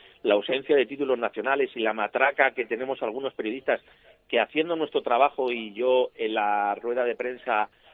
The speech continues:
después de perder la final de la Copa de España de Murcia le pregunté por esa mochila pesada de la ausencia de títulos nacionales. Entonces Antonio en semifinales,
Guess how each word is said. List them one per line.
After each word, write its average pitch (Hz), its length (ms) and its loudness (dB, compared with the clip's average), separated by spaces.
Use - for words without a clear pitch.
después 117 280 -2
de 123 80 0
perder 120 260 0
la 117 120 2
final 117 280 -6
de 113 80 -4
la 104 100 -2
Copa 117 200 -4
de 110 60 -2
España 107 320 -8
de 101 80 -10
Murcia 113 300 -6
le 110 140 0
pregunté 113 460 -4
por 123 160 -4
esa 123 200 -6
mochila 117 640 -4
pesada 127 480 4
de 117 100 -2
la 113 100 -2
ausencia 123 340 -2
de 113 60 -4
títulos 123 280 -6
nacionales. 117 520 -4
Entonces 127 240 -2
Antonio 143 460 0
en 151 100 -2
semifinales, 143 720 -2